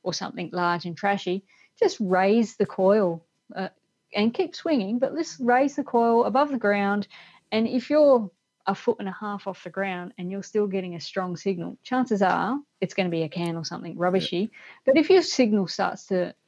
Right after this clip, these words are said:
Speaker 1: lose it, like, you start to lose that signal, then it could be a, a worthwhile target.
Speaker 2: Yeah.
Speaker 1: So
Speaker 2: Yeah.
Speaker 1: just pra-, practice, practice, practice.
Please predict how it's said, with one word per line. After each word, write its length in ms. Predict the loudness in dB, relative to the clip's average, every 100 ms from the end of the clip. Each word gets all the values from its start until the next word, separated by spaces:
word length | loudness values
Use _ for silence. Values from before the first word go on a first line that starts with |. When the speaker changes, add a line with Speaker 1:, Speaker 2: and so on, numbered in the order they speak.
| _ _ _ _ -6
Speaker 1:
lose 500 | 0 2 4 2 0
it, 180 | -4 -4
like, 140 | -8
you 80 | -8
start 320 | -6 -6 -2
to 60 | -2
lose 180 | 0
that 140 | -2 -6
signal, 300 | -6 -4 -4 2
then 120 | 2
it 120 | 2
could 160 | 0 0
be 160 | 2 2
a, 400 | 2 -2 -2 -4
a 40 | -2
worthwhile 440 | -2 -4 -6 -6
target. 480 | -4 -2 0 -2 -4 _ _
Speaker 2:
Yeah. 240 | -10 -10 -10 _ -8
Speaker 1:
So 120 | 4
Speaker 2:
Yeah. 80 | 4
Speaker 1:
just 160 | 4 0
pra-, 200 | -2 -2 -4
practice, 380 | -2 -4 -6
practice, 400 | -4 -4 -4 -10
practice. 440 | -6 -8 -4 -6